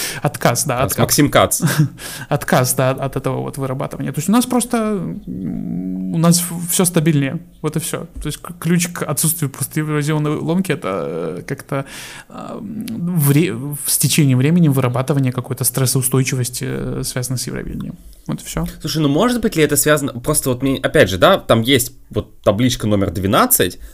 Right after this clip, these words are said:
Speaker 2: Film P D and Generation.
Speaker 1: Мгм.
Speaker 2: Я понимаю, что можно было возраст записать, потому что это бэйби-бумер, X Y Z, это спасибо большое, интересно. Но, опять же, э,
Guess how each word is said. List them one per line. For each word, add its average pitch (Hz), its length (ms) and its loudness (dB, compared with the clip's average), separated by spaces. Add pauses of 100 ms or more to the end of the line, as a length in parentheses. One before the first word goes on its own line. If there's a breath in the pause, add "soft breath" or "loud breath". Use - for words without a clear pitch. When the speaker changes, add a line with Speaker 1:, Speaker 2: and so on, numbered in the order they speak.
(140 soft breath)
Speaker 2:
Film 135 220 4
P 123 180 0
D 160 140 4
and 131 80 4
Generation. 104 760 0 (140)
Speaker 1:
Мгм. 156 540 2
Speaker 2:
Я 123 100 6
понимаю, 135 280 2
что 110 260 -2
можно 131 540 2
было 135 160 4
возраст 123 380 4
записать, - 240 -6
потому 95 180 -6
что - 140 -2
это 98 180 -2
бэйби-бумер, 110 680 2
X - 280 0
Y 98 140 4
Z, 156 240 4
это 98 260 -4
спасибо 104 320 -4
большое, - 260 -6
интересно. - 460 -2 (540 loud breath)
Но, 127 380 8
опять 127 320 6
же, 87 360 2
э, 107 600 10